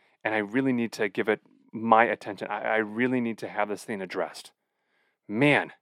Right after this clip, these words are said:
that person is going to respect you that much more because, first of all, they recognize that, oh, that he wouldn't have given my, or she wouldn't have given their full attention to me as I was trying to open up about X Y Z or L M N O P, whatever the case may be.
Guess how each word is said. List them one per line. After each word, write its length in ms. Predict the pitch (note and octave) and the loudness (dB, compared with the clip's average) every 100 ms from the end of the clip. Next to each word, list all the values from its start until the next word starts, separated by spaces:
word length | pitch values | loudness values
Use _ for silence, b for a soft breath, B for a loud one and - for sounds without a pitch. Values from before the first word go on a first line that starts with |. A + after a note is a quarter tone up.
| _ _ _ _ _ _ _ _ _ _ - | _ _ _ _ _ _ _ _ _ _ 0
that 220 | C3 - | 0 0
person 420 | - D3 - D3+ | 6 6 6 0
is 200 | D3+ G#2+ | 0 -2
going 220 | - G#2+ | -2 -2
to 100 | - | -4
respect 560 | F2+ - - - D3+ - | -8 -8 -4 2 2 4
you 120 | D#3 | 2
that 320 | A2 A2 B2+ | 4 4 4
much 340 | C3+ A#2+ A2+ - | 6 6 6 2
more 340 | G#2+ A#2+ C#3+ | 4 8 8
because, 640 | B2+ G#2+ - A#2 A#2 - - _ _ _ | 8 0 6 6 6 2 -12 _ _ _
first 240 | - D#3+ - | 12 12 12
of 100 | A#2+ | 12
all, 340 | A2+ A2+ D#3+ _ _ _ _ _ _ | 12 12 8 _ _ _ _ _ _
they 200 | A#2 C#3+ | 8 10
recognize 500 | C3 D3+ D3+ A#2+ A#2 | 12 10 10 6 6
that, 120 | A#2 A#2+ | 4 6
oh, 180 | C3+ | 6
that 180 | A2 A2+ | 6 4
he 240 | - C3 B2+ | 2 0 4
wouldn't 280 | A2 B2+ | 10 8
have 200 | - A#2 | 8 4
given 240 | - A#2 G#2+ | 6 4 8
my, 200 | G#2 G#2 | 8 8
or 140 | G2 | 6
she 200 | - C#3+ | 4 4
wouldn't 220 | C3+ C#3+ | 4 4
have 140 | A#2+ G#2+ | 2 4
given 380 | A2+ G#2+ G#2 - _ - | 4 4 2 -4 _ 2
their 180 | A2+ G#2 | 6 6
full 240 | - B2+ | 6 4
attention 400 | A2 - - G#2+ | 4 -4 -8 -8
to 200 | - C#3+ | -4 0
me 240 | C3 G2+ F#2 | 2 0 0
as 180 | G#2 | 4
I 100 | A#2 | 8
was 160 | A2 G2+ | 8 6
trying 240 | - A2+ | 2 0
to 100 | - | 0
open 280 | - A#2 A2+ | 0 0 2
up 140 | G#2+ G#2 | 0 4
about 260 | G#2 G2+ | 4 4
X 200 | G2+ - | 2 -2
Y 140 | G2 F#2+ | -2 0
Z 200 | G2 F2+ | -2 -2
or 100 | F2+ | -4
L 140 | G#2 | -6
M 80 | G2+ | -4
N 100 | G2 | -4
O 40 | |
P, 160 | F2 F2 | -6 -12
whatever 280 | F#2 A2 A2+ | -10 -8 -8
the 60 | |
case 200 | G#2 G#2+ | -6 -4
may 100 | A2+ | -4
be. 220 | F#2+ F2 | -4 -6